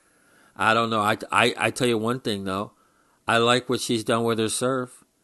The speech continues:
I like how she's getting her left hip out there into the court a little quicker. That's a beautiful thing to see, but not, well, we'll see.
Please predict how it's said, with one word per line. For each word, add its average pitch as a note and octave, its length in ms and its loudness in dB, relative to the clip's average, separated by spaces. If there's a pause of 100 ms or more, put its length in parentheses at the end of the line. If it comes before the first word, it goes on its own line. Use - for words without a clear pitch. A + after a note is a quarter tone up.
(360)
I G2+ 140 2
like A2 260 0
how A#2 140 0
she's G#2+ 240 -4
getting A#2 260 -4
her A#2 100 0
left A#2 280 0
hip B2+ 200 -2
out G#2+ 200 2
there A2+ 160 0
into G#2+ 200 -4
the G2 100 -4
court B2+ 340 0
a - 20 0
little G2 160 0
quicker. F#2 500 -4 (720)
That's A2+ 360 0
a A#2 60 0
beautiful G#2+ 420 -4
thing G#2+ 200 -4
to G2 120 -12
see, C3 260 -2
but G#2 240 -6
not, G#2 340 -2
well, D#3+ 240 -2
we'll C3+ 140 -4
see. F2 280 -8